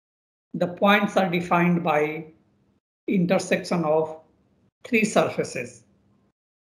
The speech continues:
And in the in cyl-, <clears throat>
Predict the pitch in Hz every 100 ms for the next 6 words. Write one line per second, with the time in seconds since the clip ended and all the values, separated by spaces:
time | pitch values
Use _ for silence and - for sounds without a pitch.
0 | _ _ _ - 190 202 196 233 226 202
1 | - - _ _ _ _ - - 254 226
2 | 220 - _ 240 220 - - -